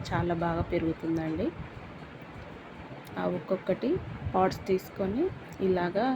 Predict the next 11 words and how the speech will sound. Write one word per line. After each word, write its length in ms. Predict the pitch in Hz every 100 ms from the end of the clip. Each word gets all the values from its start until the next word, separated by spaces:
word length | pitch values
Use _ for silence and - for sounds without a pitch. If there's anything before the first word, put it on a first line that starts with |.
| 233
బాల్స్ 380 | 185 180 180 -
లాగా 240 | 185 185
రోల్ 240 | 196 180 180
చేసుకుంటే 560 | - 175 - 180 180 123
ఎక్కడ 320 | - - 180 190
క్రాక్స్ 460 | 220 196 180 - 208
లేకుండా 480 | 185 175 175 170 277 339 - - - -
బన్స్ 360 | 175 175 175 - -
చాలా 300 | 190 175 175
చాలా 340 | 175 190 180
పొంగుతాయండి. 880 | 185 185 170 170 165 170 165 160 196